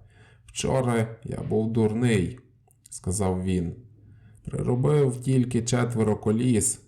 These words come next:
та сьогодні вже порозумнішав. Зараз я приточу ще двійко, візок поїде удвічі швидше». Вони спалили ящик точнісінько так, як передбачав старий.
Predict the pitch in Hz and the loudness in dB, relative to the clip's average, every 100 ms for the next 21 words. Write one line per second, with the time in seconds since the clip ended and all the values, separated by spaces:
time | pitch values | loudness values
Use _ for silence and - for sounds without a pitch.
0 | _ - - - 110 123 143 113 117 107 | _ -20 -18 -6 -2 2 2 0 0 0
1 | 110 110 107 101 101 107 101 107 107 101 | 0 0 2 2 2 0 0 2 2 0
2 | 90 82 - _ _ - - - 117 107 | -2 -4 -10 _ _ -8 -4 0 0 0
3 | - 117 113 117 104 113 107 104 98 - | 0 0 0 -2 0 2 2 0 -6 -4
4 | 107 101 101 117 110 - 95 90 - - | -4 -2 0 2 0 0 -2 -2 -12 -20
5 | - 107 104 107 101 - 101 104 101 101 | -14 -8 -2 0 0 -2 0 2 0 2
6 | 98 98 101 98 - 95 104 104 98 - | 0 0 -2 -2 -4 -4 2 2 2 0
7 | - - - _ _ _ _ _ _ _ | -10 -12 -16 _ _ _ _ _ _ _
8 | _ _ _ - - 135 123 - 107 113 | _ _ _ -12 -4 -2 -2 0 2 4
9 | 123 117 107 113 113 110 - - 92 - | 4 4 2 2 0 -2 -4 -4 -4 -4
10 | - 117 117 95 98 95 - 113 107 - | -2 -2 0 -2 -2 -4 -2 -2 0 -2
11 | 90 - 98 98 98 104 - 104 98 - | -4 -2 -2 0 -2 -2 0 0 -2 -2
12 | 95 101 101 90 - | 0 2 2 0 -6